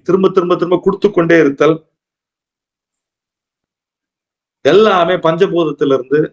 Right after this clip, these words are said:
தாவரங்கள்ல இருந்து உயிரினங்களுக்கு கொடுத்துக்கிட்டே இருக்கு, அன்பை கொடுத்துக்கிட்டே இருக்கு. நீங்க சூறாவளி வருது,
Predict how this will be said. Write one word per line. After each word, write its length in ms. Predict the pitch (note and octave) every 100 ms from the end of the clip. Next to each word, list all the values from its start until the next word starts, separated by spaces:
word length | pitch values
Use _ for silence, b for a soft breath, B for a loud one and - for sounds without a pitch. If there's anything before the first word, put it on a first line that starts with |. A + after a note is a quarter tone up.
| _
தாவரங்கள்ல 480 | - D#3 E3+ D#3 C3+
இருந்து 200 | C3 D3+ D3+
உயிரினங்களுக்கு 460 | E3+ D#3 C#3 C#3+
கொடுத்துக்கிட்டே 360 | E3+ F3+ E3+ E3+
இருக்கு, 200 | C#3 A#2+
அன்பை 160 | C#3+ E3
கொடுத்துக்கிட்டே 400 | D3 C#3 - D3+
இருக்கு. 180 | A#2 _ _ _ _ _ _ _ _ _ _ _
நீங்க 180 | C3 C3 G2 - b _ _
சூறாவளி 480 | - A3+ A3 F#3+ E3
வருது, 280 | E3 E3